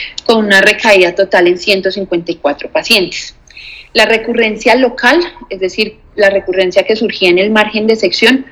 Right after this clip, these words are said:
no fue mayor estadísticamente en los pacientes con márgenes, eh,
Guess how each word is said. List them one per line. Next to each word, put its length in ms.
no 380
fue 220
mayor 320
estadísticamente 960
en 80
los 100
pacientes 600
con 200
márgenes, 640
eh, 520